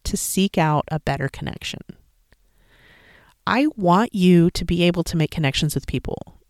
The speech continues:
I want you to meet amazing people and make great friends and have great sex. You can have that life. Everything that you need is already inside you. You just need a little help bringing it out.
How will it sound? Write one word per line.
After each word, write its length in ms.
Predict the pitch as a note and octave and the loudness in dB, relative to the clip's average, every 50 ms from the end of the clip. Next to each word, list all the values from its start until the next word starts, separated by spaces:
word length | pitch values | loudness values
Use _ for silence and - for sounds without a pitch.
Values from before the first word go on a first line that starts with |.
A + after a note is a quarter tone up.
| _ - | _ 0
I 140 | E3 E3+ F#3+ | 2 4 4
want 220 | G#3 A3 G#3+ A3+ | 6 4 2 2
you 300 | - G3 F#3+ F#3 F#3 F#3 | 2 2 4 4 4 4
to 160 | F3+ - - E3 | 2 2 0 0
meet 340 | D#3+ D#3+ D#3+ D#3+ D#3 - - - | 2 2 2 2 2 0 -2 -2
amazing 540 | D3+ D3 C#3+ D3 D3 D#3 F3 F3 F#3 F3+ | -2 -2 0 2 2 4 4 4 4 2
people 480 | E3+ - F#3+ F3+ - D#3+ D#3+ D3+ D3 - | 2 2 0 0 2 2 2 2 2 0
and 220 | - D3 D3+ D3+ D3+ | 0 -2 -2 0 0
make 260 | D3+ D3 D3+ - _ | 0 0 0 -2 _
great 340 | - - D#3 D#3 D#3+ D#3 - | -6 -2 0 2 2 2 0
friends 540 | - - E3 D#3 D#3 D#3 D#3 D#3+ D#3+ - - - | 0 0 2 4 4 2 2 0 -2 -4 -4 -4
and 120 | E3+ E3 - | -4 -4 -2
have 280 | - F3+ F#3+ F#3+ F#3+ | 0 -2 -2 -2 -4
great 380 | - - D3+ E3+ G#3 A3 - - | -6 -4 -2 -2 -2 -2 -4 -4
sex. 720 | - - - D#3 E3+ C4 D4 B3 - - - - - - - - - - - - - - - _ _ _ - | -4 -4 -2 -2 -2 -2 -2 -4 -4 -6 -6 -6 -6 -6 -10 -14 -20 -20 -20 -20 -20 -20 -20 _ _ _ 0
You 180 | E3+ G3 C4+ - | 4 4 4 6
can 140 | - F4+ | 4 2
have 240 | C4+ F#3 F3 F3 - | 2 2 2 2 4
that 180 | - B3 G3 - | 4 2 2 2
life. 460 | D#3 D#3 C#3 - - - - - - - - - - - - - - _ _ - - | 0 -2 -2 -4 -6 -12 -14 -16 -20 -20 -20 -20 -20 -20 -20 -20 -20 _ _ 2 2
Everything 440 | G3 A#3 C#4+ D4+ D#4+ - F#4+ F#4 | 4 4 4 2 2 2 0 2
that 140 | F4+ E4+ - | 2 2 4
you 120 | G3+ G3 F#3+ | 4 4 6
need 200 | F#3 F3+ F#3 F#3 | 6 4 4 4
is 160 | F3+ F#3 - - - | 2 0 -2 -2 0
already 500 | D#3 D3 D#3 E3 F3+ F3 F3 F3+ F#3 F3+ | 2 4 4 6 6 6 6 6 4 4
inside 580 | F3 F3 F3 - - - C#3+ D3 D#3 E3+ - - | 2 2 0 0 -2 -2 0 0 0 -2 0 0
you. 380 | B3+ C4+ C#4+ D4 D4+ D#4+ E4 - _ _ _ _ | 0 0 2 0 0 -2 -4 -6 _ _ _ _
You 160 | - F3+ F#3+ | 2 4 4
just 500 | F3 - - - G#3 G#3+ A#3+ B3 - - | 4 4 4 4 6 6 4 2 0 0
need 160 | G#3+ G3 F#3 F3+ | 2 2 4 4
a 60 | F3 | 4
little 200 | F3 E3+ E3+ E3 | 6 6 4 4
help 200 | - F3 - - | 2 0 -2 0
bringing 260 | E3 E3 E3+ E3+ F#3 | 0 2 2 2 0
it 60 | F#3+ | 0
out. 240 | G3+ A#3+ - - - | 0 -2 -2 -4 -6